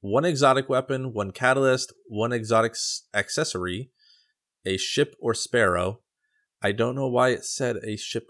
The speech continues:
or sparrow, considering we're only gonna get one. But I guess they want that to be a mystery. And then two legendary emblems, one of which is probably gonna be for Solo Flawless.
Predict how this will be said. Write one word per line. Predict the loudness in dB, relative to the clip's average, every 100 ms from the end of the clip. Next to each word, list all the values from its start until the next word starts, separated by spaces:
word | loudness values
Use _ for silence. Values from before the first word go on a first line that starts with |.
| _
or | 4 8 8
sparrow, | 4 -2 -2 0 -2 -6 -12 _ _ _ _ _ _ _ _ _ _ _ -14
considering | -10 -6 -4 0
we're | 0
only | 2
gonna | 0 -2
get | -4 -6
one. | -4 -4 -4 -8 -14 _ _ _ _ _ _ _ _ _ _ _
But | 2
I | 4
guess | 4
they | 2
want | 2 2 2
that | 2 2
to | -2
be |
a | -6
mystery. | -6 -8 -8 -8 -12 _ _ _ _ -4
And | 0
then | 2 0 -2
two | 0 2 4
legendary | 2 2 2 2 2
emblems, | -2 -6 -12 -12 -14 -14 _ _ _ _ _
one | -10 -2 0
of | 2
which | 0 -2
is | -6 _
probably | -2 2 4 2 -2 -2
gonna | -2 -2
be | -4 -2 0 0 -2 -8 -8
for | -4 -4 -6
Solo | -8 0 2 2 0
Flawless. | -2 -2 -4 -8 -12 -12 -14